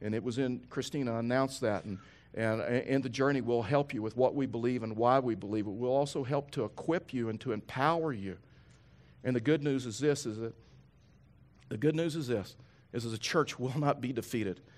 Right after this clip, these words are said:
The gates of hell will not defeat the church. And I'm telling you, and we'll set on the gates of hell if necessary.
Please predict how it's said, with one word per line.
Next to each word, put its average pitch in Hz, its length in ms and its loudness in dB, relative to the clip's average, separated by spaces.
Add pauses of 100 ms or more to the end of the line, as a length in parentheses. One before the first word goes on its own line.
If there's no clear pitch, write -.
(200)
The 120 100 2
gates 127 380 4
of 143 100 -2
hell 156 360 6
will 143 180 0
not 156 260 4
defeat 160 420 -2
the 120 80 -6
church. - 520 -2 (680)
And - 100 2
I'm 175 100 6
telling 165 300 6
you, 98 100 -4 (340)
and 104 180 0
we'll 131 180 6
set - 540 8
on 120 140 2
the 107 60 0
gates 117 320 2
of - 80 -4
hell 117 400 6
if 110 120 2
necessary. 104 640 -2